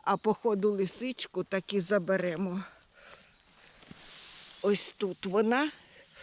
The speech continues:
і тут мацюпля. Ой, там уже нічого брати.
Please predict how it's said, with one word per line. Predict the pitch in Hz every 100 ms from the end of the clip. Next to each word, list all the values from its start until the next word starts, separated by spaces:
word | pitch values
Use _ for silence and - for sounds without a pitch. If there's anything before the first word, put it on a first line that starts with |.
| - -
і | 190
тут | - 214 - 190
мацюпля. | 185 165 - 208 208 220 262 254 - -
Ой, | 214 196 190 180
там | 208 196
уже | 196 185
нічого | 185 190 - 185 175
брати. | 170 214 254 -